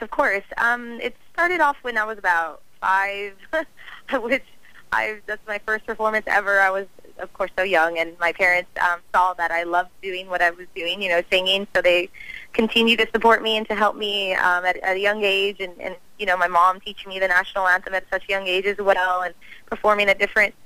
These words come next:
um, events here locally around my region, and, and, uh, just got, getting bigger and bigger, and by the time I was, um, fifteen years old, my parents took me to this talent search that was going on here in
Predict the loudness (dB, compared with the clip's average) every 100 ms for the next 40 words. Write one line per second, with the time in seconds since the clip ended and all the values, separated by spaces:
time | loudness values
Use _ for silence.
0 | -20 -6 2 2 2 -4 -2 -6 -8 -6
1 | -2 -2 -2 -4 -4 -4 0 0 0 -2
2 | -4 -6 -2 -2 -2 -4 -8 -8 -4 -4
3 | 2 4 4 2 -2 -8 -20 -6 -6 -6
4 | 0 0 0 -6 -6 -4 -2 0 -2 -2
5 | -2 0 0 0 -2 -2 0 0 0 -2
6 | -4 -8 -4 -4 -4 -10 -8 -2 -2 -2
7 | -6 2 2 4 4 4 2 -2 -14 -20
8 | -14 -2 -2 2 2 0 -4 -6 -6 -8
9 | -6 -2 -4 0 2 2 0 0 -2 0
10 | -2 0 0 2 2 0 -8